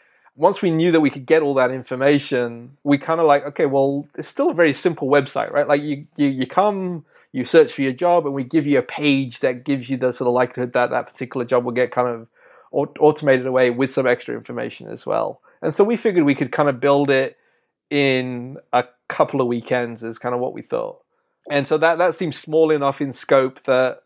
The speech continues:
that it was, it was a good first project to, to kind of see if we like working together, if we liked the work that we did, sort of that kind of stuff. And so, yeah, so we, so we kind of sat down and kind of figured out who would do what. And like I said, he was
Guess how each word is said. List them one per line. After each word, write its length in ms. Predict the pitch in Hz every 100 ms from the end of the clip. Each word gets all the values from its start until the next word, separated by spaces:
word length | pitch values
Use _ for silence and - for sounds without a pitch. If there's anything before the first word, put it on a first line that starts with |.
| -
that 300 | 135 127 -
it 100 | 139
was, 260 | 139 120 143
it 100 | 147
was 140 | 139
a 20 |
good 260 | 123 156 135
first 380 | - 151 131 -
project 400 | 143 131 131 -
to, 180 | 127 123
to 100 | -
kind 180 | - 123
of 60 |
see 560 | - 143 135 123 123 123 _ _
if 140 | 147 135
we 80 |
like 200 | 120 117
working 280 | 147 180 175
together, 640 | 151 151 151 151 147 143 139
if 240 | 123 -
we 60 | 120
liked 220 | 120 117
the 60 |
work 240 | 123 147 147
that 80 | 139
we 140 | 131
did, 420 | 131 127 123 123
sort 140 | - 120
of 40 |
that 180 | 117 120
kind 180 | - 104
of 80 | -
stuff. 380 | - - _ _ _ _ _ _ -
And 160 | 147
so, 120 | -
yeah, 200 | 160 180
so 160 | 123 156
we, 220 | 151 156
so 140 | 147 151
we 80 |
kind 200 | 143 165
of 60 | 165
sat 340 | - 165 -
down 280 | 151 147 147
and 120 | 139
kind 140 | - 139
of 60 |
figured 260 | - 151 139
out 120 | 131
who 120 | 151
would 140 | 143 131
do 160 | 139
what. 340 | 131 135 147 135
And 260 | 131 127 -
like 180 | 127
I 40 | -
said, 160 | 131
he 100 | 135
was 240 | 156 151